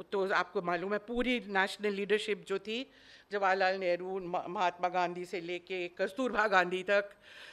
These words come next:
जितने भी थे, सबके सब जेल में थे तीन पूरे साल। गांधी जी को पहले छोड़ दिया था चौवालीस में क्योंकि उनकी तबीयत खराब थी।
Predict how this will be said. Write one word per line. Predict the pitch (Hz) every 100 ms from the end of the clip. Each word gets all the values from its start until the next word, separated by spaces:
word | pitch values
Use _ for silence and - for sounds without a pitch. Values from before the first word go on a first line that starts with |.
| - _
जितने | 185 285 330 320
भी | 302
थे, | 294 269
सबके | 269 277 233
सब | 226 214
जेल | 175 180 156
में | 170
थे | 175 294
तीन | 294 269 240
पूरे | 233 196 190
साल। | 185 - 170 247
गांधी | 311 214 180 214
जी | 262
को | 262
पहले | 220 196 208
छोड़ | 220 180
दिया | 180 185
था | 202
चौवालीस | 190 196 165 170 202
में | 262
क्योंकि | 277 233
उनकी | 202 196
तबीयत | 196 175 175 165
खराब | 175 151 147
थी। | - -